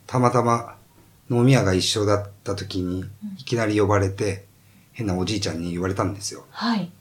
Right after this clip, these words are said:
Speaker 1: で、その時全く分かんなかったですけど、
Speaker 2: うん。
Speaker 1: 今言ってる意味がよく分かりますね。
Speaker 2: 稼ぐ価値のある人間になる。
Speaker 1: そうです。二十二、
Speaker 2: うん。
Speaker 1: 三歳ぐらいの時にそれ言われて、
Speaker 2: うーん。
Speaker 1: このじじいは何言ってんだろうと思ってたんですよ。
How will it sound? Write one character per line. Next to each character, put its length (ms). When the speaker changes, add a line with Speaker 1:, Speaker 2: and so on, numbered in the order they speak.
Speaker 1:
で、 100
そ 120
の 60
時 160
全 120
く 160
分 160
か 80
ん 60
な 60
か 40
っ 40
た 40
で 20
す 120
け 100
ど、 240
Speaker 2:
う 20
ん。 180
Speaker 1:
今 180
言 140
っ 20
て 140
る 60
意 20
味 80
が 80
よ 100
く 60
分 100
か 100
り 80
ま 120
す 160
ね。 160
Speaker 2:
稼 320
ぐ 160
価 140
値 180
の 120
あ 100
る 80
人 240
間 180
に 140
な 120
る。 120
Speaker 1:
そ 140
う 20
で 80
す。 180
二 220
十 180
二、 120
Speaker 2:
う 20
ん。 20
Speaker 1:
三 300
歳 200
ぐ 80
ら 80
い 20
の 100
時 60
に 60
そ 140
れ 80
言 140
わ 100
れ 80
て、 400
Speaker 2:
う 20
ー 880
ん。 40
Speaker 1:
こ 60
の 100
じ 100
じ 120
い 40
は 80
何 200
言 100
っ 20
て 140
ん 40
だ 100
ろ 120
う 60
と 180
思 80
っ 120
て 100
た 120
ん 60
で 80
す 140
よ。 80